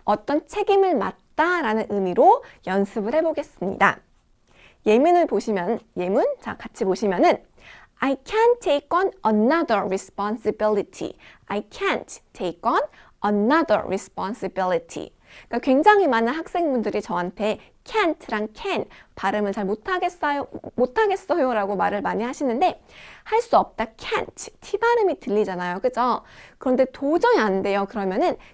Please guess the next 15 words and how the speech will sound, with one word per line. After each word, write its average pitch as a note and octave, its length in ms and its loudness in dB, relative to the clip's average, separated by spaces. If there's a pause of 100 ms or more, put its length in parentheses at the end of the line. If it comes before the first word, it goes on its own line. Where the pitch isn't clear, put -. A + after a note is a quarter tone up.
그냥 A#3+ 320 0
I A3+ 240 0 (100)
cannot으로 E4 800 0
풀어주시면 G#4 640 0
되는 G#3 300 -2
거예요. G#3 420 0
그거는 G#3+ 360 -2
문제가 G3 400 -4
아니니까 A3 600 -2 (340)
cannot으로 D4+ 840 0 (320)
푸는 E4 300 2
게 D4+ 100 0
편하다. - 560 0
그럼 E3+ 240 -10
풀어주시고요. D#4 840 -2